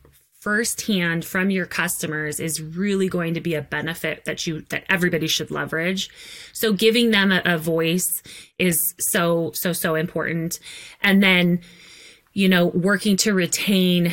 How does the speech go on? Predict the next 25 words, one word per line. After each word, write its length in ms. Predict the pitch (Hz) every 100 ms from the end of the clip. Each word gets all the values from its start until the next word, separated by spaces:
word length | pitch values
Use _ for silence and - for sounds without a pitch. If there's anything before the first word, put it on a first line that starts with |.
| 175
that 240 | 185 175 170
employment 500 | 170 - 175 170 156
in 100 | 175
different 340 | 170 - 160
areas, 480 | 156 160 156 156 151
like, 320 | 156 151 - - -
um, 260 | 165 160 143
culture, 420 | - 180 - 170
obviously 520 | 151 156 156 - 156
huge, 520 | 151 - 196 175 160 -
but 180 | 151 -
even 280 | 175 175
just 320 | 170 160 - -
incentives 720 | 170 175 156 156 165 151 156
and, 240 | 143 143
and 220 | - 151
benefits. 720 | 143 143 156 - - - - - - - _ -
And 300 | 202 180 - _ _ _ _
with 420 | 170 190 214 226 -
that, 320 | 175 170 -
like 180 | 170 175
I 60 |
told 300 | 165 196 170
you 120 | 170
earlier, 720 | 170 165 185 185 170 165 165